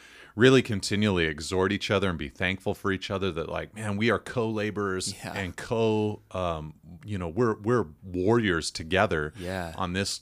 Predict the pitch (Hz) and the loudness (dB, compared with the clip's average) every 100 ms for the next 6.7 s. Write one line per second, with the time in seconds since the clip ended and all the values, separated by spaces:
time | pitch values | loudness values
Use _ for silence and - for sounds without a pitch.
0 | 95 85 104 107 95 95 101 - 90 78 | -10 0 4 4 2 0 0 -2 -4 -6
1 | 78 - - - - 95 90 87 - 104 | -8 -14 -20 -20 -4 0 0 0 0 2
2 | 95 87 90 90 73 98 113 87 80 90 | 2 2 0 -2 2 4 4 4 4 2
3 | - - 90 95 - 98 92 80 - 90 | -2 -6 -4 -4 -4 -2 0 0 -4 -8
4 | - 101 95 90 85 78 78 82 87 90 | -6 -4 -2 -2 0 -2 -2 -2 -2 -2
5 | 85 87 76 80 90 87 78 76 85 107 | -4 -4 -2 0 -2 -2 -4 -4 -6 -6
6 | 104 - 95 87 82 - | -6 0 2 2 0 -4